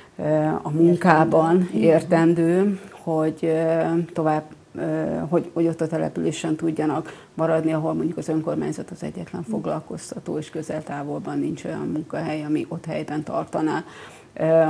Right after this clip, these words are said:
Speaker 1: a lakosokat. Ugye azt lehet észrevenni, hogy elkezdenek kiüresedni a települések, és kik maradnak? Nyilván az immobilak és az idősek.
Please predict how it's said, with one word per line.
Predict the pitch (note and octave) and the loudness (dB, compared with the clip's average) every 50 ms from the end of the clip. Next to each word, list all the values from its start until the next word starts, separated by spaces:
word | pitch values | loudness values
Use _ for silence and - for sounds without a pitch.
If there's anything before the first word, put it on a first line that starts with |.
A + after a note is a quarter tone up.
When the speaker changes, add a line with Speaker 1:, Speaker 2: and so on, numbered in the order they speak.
| D#3 C#3 - | 2 0 -2
Speaker 1:
a | D#3+ D3+ | -2 -2
lakosokat. | D#3 D#3 D3+ - F3 D#3+ - F#3+ F#3 - G#3 G3 - | -2 -2 -2 -4 -4 -4 -4 -6 -4 -4 -4 -2 -2
Ugye | F3 E3+ E3+ | 0 0 0
azt | E3+ F#3 F#3 - | 0 0 -2 -2
lehet | E3+ D3 - - - | -4 -4 -4 -4 -6
észrevenni, | D#3 D#3+ - - F#3 G3 G3 G3 | -6 -6 -6 -6 -4 -4 -2 -2
hogy | F#3+ F#3 F3 F3+ | -2 -2 -2 -2
elkezdenek | E3+ E3 E3+ E3+ D#3+ - D#3+ E3 E3 - | -2 -2 -2 -4 -4 -2 -4 -4 -4 -6
kiüresedni | - - E3+ D#3 D3+ D#3 D#3 D#3 D3+ - E3 - D3+ D3+ D#3 C#3+ D#3 | -6 -2 -2 -2 0 -2 -4 -6 -6 -6 -8 -6 -4 -4 -4 -2 -2
a | D3+ C#3+ C#3 D#3 E3+ - - - - _ _ | -2 -2 -4 -6 -8 -10 -16 -20 -20 _ _
települések, | - D#3 E3 F3+ F3+ - G3 G3 G3 F#3 - F#3 - | -2 0 0 0 -2 -4 -4 -6 -6 -6 -8 -8 -6
és | D#3+ D3+ - - | -6 -8 -8 -8
kik | - - - - | -8 -8 -8 -6
maradnak? | - G3 G3+ G#3 G#3+ F#3+ - - G3 - - - - - | -6 -4 -2 0 0 -2 -2 -4 -6 -6 -6 -8 -6 -2
Nyilván | F#3 F3+ F3+ D#3+ D#3+ D3+ - | 0 0 0 0 -2 -2 -4
az | D3 D3 - | -4 -4 -4
immobilak | F#3+ G#3+ A3 A3 G#3+ G3+ F#3 F#3+ F#3 F3 E3+ F3 F3 - - | -4 -2 -2 0 0 -2 -2 -2 0 -2 -2 -4 -6 -8 -14
és | - F#3+ - - | -14 -14 -12 -12
az | - C#3 - - | -12 -12 -12 -12
idősek. | D3 C#3 F3+ C#3 C#3 - - - - - A3 G#3+ - - - | -12 -10 -8 -8 -8 -8 -10 -10 -6 -4 -4 -4 -4 -8 -14